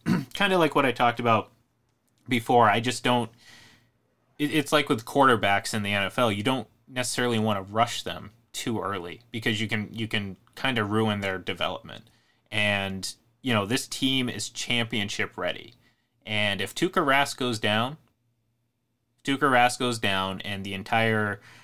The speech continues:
uh, weight of this playoff run goes on Jeremy Swayman and, and say he can't handle it. Say he doesn't have a great playoff run.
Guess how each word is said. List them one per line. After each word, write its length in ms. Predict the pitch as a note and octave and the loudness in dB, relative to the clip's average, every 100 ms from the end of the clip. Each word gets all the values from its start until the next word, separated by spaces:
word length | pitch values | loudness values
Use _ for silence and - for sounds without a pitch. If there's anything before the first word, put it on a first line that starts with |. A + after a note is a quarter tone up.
| _ - | _ -6
uh, 220 | G#2 G2 G2 | -2 0 0
weight 340 | A2 B2 - | 0 0 0
of 140 | G#2 G2 | -4 -4
this 140 | - | -6
playoff 440 | - A2 G2+ F2+ | 0 4 4 2
run 180 | G2+ F#2 | -4 -4
goes 200 | G2 G2+ | -6 -6
on 120 | G2 | -6
Jeremy 300 | F#2+ G2+ G2 | -4 -6 -6
Swayman 440 | F#2+ A2+ A2+ G#2+ F#2+ | -6 -4 -2 -2 -2
and, 180 | G2 F#2+ | -6 -8
and 160 | A#2 A2 | -8 -4
say 160 | C3 C#3 | -2 -2
he 120 | C#3 | -4
can't 260 | - C#3+ | -4 -4
handle 300 | C#3 D3 G#2 | -4 -6 -8
it. 160 | - - | -10 -4
Say 160 | A#2+ C3 | -2 -2
he 120 | D3 | 0
doesn't 320 | C#3 C3+ A#2 | -2 -2 -4
have 180 | B2 A#2 | -4 -4
a 40 | |
great 280 | A2 A2 - | -2 -4 -4
playoff 380 | G#2 G2+ E2+ - | -6 -4 -4 -8
run. 200 | C#2+ | -14